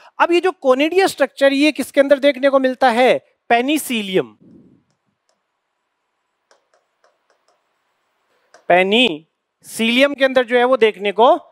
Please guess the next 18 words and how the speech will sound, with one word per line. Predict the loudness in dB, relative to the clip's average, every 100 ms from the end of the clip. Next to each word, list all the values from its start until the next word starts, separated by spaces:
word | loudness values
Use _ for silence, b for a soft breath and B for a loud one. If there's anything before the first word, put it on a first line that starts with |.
| _ -6
मिलेगा। | -2 -2 -4 -14 -20 _ -6
क्लियर | 0 2
है | 2
यहाँ | -2
पे? | 0 -2 -2 b b -2
और | 0
ये | 0
अनफेवरेबल | -2 -2 -2 -4 -4 -4 0 0 0 0
कंडीशन | -2 -4 -4 -4 -4 -2
के | -2
अंदर | 0 0
बनेगा। | -2 -4 -6 -8 -10 b b b
अब | -2
होगा | 0 0 0 0
क्या, | 0
इसको | -2 0 0
अपन | 0
में | 0